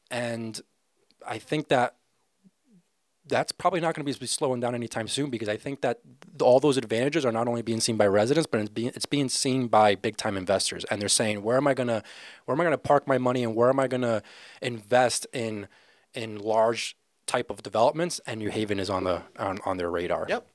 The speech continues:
Speaker 2: no, for sure. W-, one, one of my clients now, he's from the city, he's from the Great Neck area, and he's been buying a lot of stuff in New Haven and Waterbury. Waterbury, surprisingly, is starting to get
Speaker 1: Mm-hmm.
Speaker 2: a lot of investors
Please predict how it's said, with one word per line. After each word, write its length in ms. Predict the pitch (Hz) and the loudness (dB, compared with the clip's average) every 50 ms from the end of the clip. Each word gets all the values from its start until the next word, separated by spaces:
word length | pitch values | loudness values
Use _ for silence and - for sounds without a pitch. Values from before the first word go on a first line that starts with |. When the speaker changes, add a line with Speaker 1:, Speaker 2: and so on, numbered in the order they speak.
| _ | _
Speaker 2:
no, 100 | 190 196 | -10 -8
for 80 | 160 147 | -8 -6
sure. 140 | - 185 175 | -4 -2 -2
W-, 200 | 156 139 156 - | -2 -4 -6 -4
one, 200 | 160 170 180 165 | -4 -4 -2 -2
one 140 | 165 175 185 | -2 -2 -2
of 40 | |
my 120 | 190 180 165 | 0 -2 -2
clients 360 | - - 175 160 143 - - | 0 -2 -2 -2 -2 -4 -2
now, 200 | 160 165 160 139 | 0 0 0 0
he's 180 | - - 143 - | -2 -6 -10 -10
from 160 | - 143 143 | -8 -8 -8
the 80 | 135 | -8
city, 220 | - - 131 135 147 | -8 -8 -8 -8 -8
he's 100 | - - | -10 -12
from 100 | 143 135 | -12 -12
the 80 | 127 | -10
Great 160 | 123 131 127 123 | -6 -6 -4 -4
Neck 160 | 123 120 123 | -6 -6 -4
area, 300 | 123 123 123 131 139 143 | -4 -2 -2 0 0 0
and 120 | 139 127 | 0 -2
he's 220 | 131 135 135 131 123 | -8 -10 -12 -10 -6
been 300 | 135 131 131 135 139 - _ - - - - - _ _ | -6 -6 -6 -6 -10 -14 _ -20 -20 -20 -20 -20 _ _
buying 260 | - 131 135 135 147 147 | -4 0 0 0 0 0
a 40 | |
lot 120 | 139 139 143 | -2 -4 -4
of 60 | - | -2
stuff 260 | - 143 139 139 - | 0 2 2 2 0
in 100 | 135 131 | -4 -4
New 100 | 131 135 | -4 -2
Haven 380 | 135 143 143 151 180 202 214 208 | 2 2 2 2 0 -4 -6 -6
and 180 | - 117 127 127 | -4 -4 -2 4
Waterbury. 440 | 127 151 165 156 120 107 107 117 - _ _ | 4 6 6 6 4 0 -2 -4 -8 _ _
Waterbury, 380 | 139 139 151 151 143 147 143 | 0 2 2 2 0 -2 -4
surprisingly, 460 | 139 139 - 139 135 131 135 139 139 | -4 -4 -4 -2 -2 -2 -4 -6 -8
is 80 | 131 127 | -8 -6
starting 260 | - 139 131 127 135 127 | -4 -4 -4 -4 -2 0
to 0 | |
get 120 | 131 131 | 0 0
Speaker 1:
Mm-hmm. 80 | 127 127 | 2 2
Speaker 2:
a 20 | |
lot 300 | 131 135 139 139 139 139 | 2 4 6 4 4 4
of 80 | 139 131 | 2 -2
investors 640 | 139 131 135 131 - - 131 123 123 - - - | -2 -2 -2 -2 -2 -2 -6 -6 -6 -8 -10 -12